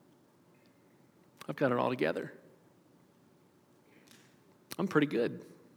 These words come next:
You know, the problem is, is that if you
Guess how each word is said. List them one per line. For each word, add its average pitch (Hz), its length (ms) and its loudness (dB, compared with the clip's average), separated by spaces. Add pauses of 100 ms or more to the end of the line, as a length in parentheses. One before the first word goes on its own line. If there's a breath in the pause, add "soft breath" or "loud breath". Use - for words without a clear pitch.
(2000 loud breath)
You 160 80 6
know, 131 40 8
the 113 40 4
problem 160 480 4
is, 117 400 0 (800 loud breath)
is 135 140 4
that - 180 2
if 151 160 2
you 143 300 6